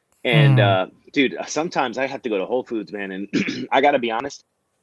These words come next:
Speaker 1: sometimes the quality is boo-boo. And the
Speaker 2: Mm-hmm.
Speaker 1: thing is, is I appreciate Whole Foods and Amazon for buying Whole Foods to make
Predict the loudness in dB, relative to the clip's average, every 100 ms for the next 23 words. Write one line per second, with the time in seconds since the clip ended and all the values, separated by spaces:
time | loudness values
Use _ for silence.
0 | _ _ _ _ _ -6 -4 -4 -6 -8
1 | -4 -2 0 -2 -6 -8 -8 -2 -2 -2
2 | -6 -8 -14 _ _ _ _ -8 -4 -4
3 | -6 -14 0 4 6 4 4 4 2 2
4 | 0 -2 -8 -4 0 2 0 -2 -4 -2
5 | -2 -2 -4 -8 _ _ -2 -2 -2 -6
6 | -6 -14 _ _ _ _ -12 -8 -6 -6
7 | -6 -8 -8 -8 -6 -6 -4 -6 -6 -6
8 | -8 -8 -6 -2 -2 -4